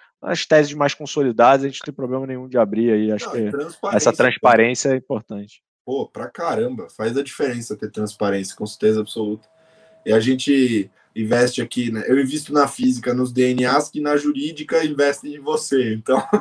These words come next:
Speaker 1: É aí, ó, tá vendo?
Speaker 2: <laughs> Então a gente tá de olho. <laughs> Boa.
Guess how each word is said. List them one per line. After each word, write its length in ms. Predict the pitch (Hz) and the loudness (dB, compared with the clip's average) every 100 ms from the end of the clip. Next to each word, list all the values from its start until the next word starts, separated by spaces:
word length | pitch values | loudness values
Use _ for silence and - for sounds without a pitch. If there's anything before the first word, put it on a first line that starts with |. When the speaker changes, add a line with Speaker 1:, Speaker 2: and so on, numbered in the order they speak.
| - | 0
Speaker 1:
É 80 | 117 | 4
aí, 220 | 131 117 | 6 4
ó, 100 | 98 95 - | 0 -6 -10
tá 100 | 110 | -8
vendo? 320 | 104 - 123 | -2 -2 -2
Speaker 2:
<laughs> 460 | - - 165 151 - - - - _ | -8 -8 -8 -10 -12 -18 -20 -20 _
Então 140 | 147 | -6
a 60 | 151 | -6
gente 220 | 165 - | -8 -6
tá 160 | 175 | -4
de 160 | 170 165 | -2 0
olho. 320 | 160 135 117 | 0 -2 -4
<laughs> 1400 | - - 208 - - - - 131 - _ _ - - - | -6 -2 -2 -4 -10 -10 -14 -18 -20 _ _ -18 -18 -16
Boa. 380 | 131 165 156 | 0 2 2